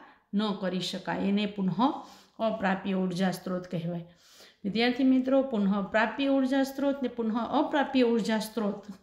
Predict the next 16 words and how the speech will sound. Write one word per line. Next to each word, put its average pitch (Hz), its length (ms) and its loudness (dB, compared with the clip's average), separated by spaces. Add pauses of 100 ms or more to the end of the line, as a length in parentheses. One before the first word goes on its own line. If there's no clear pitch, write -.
(100)
કોને 254 260 4
કહેવાય 240 400 0
તે 233 280 0
જોયું, 240 360 4 (420)
તો 269 100 2 (380)
કઈ 269 220 4
ઉર્જાના 269 540 4
સ્ત્રોતને 247 420 0
પુનઃ 233 320 -2
પ્રાપ્ય 220 440 -4
કહેવાય 214 440 -4 (360)
અને 196 160 2
કયા 247 360 4
ઉર્જાના 220 500 2
સ્ત્રોત 208 480 -6
પુનઃ 185 220 2